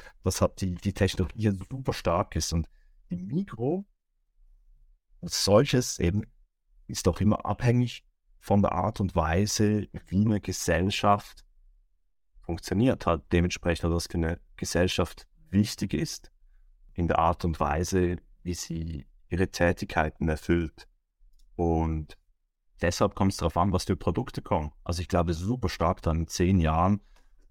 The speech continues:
dass sehr, sehr vieles in drei D stattfindet, dass sehr, sehr vieles in viel immersiveren Technologien stattfindet,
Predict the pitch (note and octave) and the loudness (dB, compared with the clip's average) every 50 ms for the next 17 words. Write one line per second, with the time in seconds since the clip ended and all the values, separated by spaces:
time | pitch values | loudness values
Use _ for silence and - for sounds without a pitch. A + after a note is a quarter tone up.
0 | - - E2+ E2 - - - G2 G2 G2 F#2 - - G2 F2 D#2+ - - - - | -12 -10 -8 -8 -8 -2 2 4 4 4 4 2 2 2 2 2 0 -6 -12 -12
1 | - A2+ B2 G#2+ F#2 E2 - F2+ E2 D#2+ F2 D#2+ D#2 D2 D2 E2+ F2+ F#2 - - | -6 -4 -2 0 0 -2 0 -2 -2 0 0 0 -2 0 2 2 2 2 0 -2
2 | - - D2+ - - - D#2+ D#2+ D#2+ - E2+ D#2 - - - F2 E2+ - - D#2 | -6 -6 -8 -8 -8 -6 -4 -4 -4 -4 -6 -6 -2 0 0 0 2 0 -2 -4
3 | - - - G2 F#2+ F#2+ - - E2+ E2 D#2 - - G2+ G2 - G2 G2 F#2 E2+ | -2 0 0 2 2 2 0 2 0 -2 -2 0 0 0 2 4 4 6 6 4
4 | - - - G#2+ A2 G2 - F#2 F2+ E2 - F#2 F2 - - F2 - - G#2+ G#2+ | 4 0 -4 -6 -6 -2 0 0 0 0 0 -2 -4 -2 -2 -4 -2 0 0 0
5 | F#2+ - - - E2+ - - - - F2 E2+ E2 E2 D#2 - | 0 0 0 -2 -2 -2 -2 -4 -2 0 0 0 0 -2 -6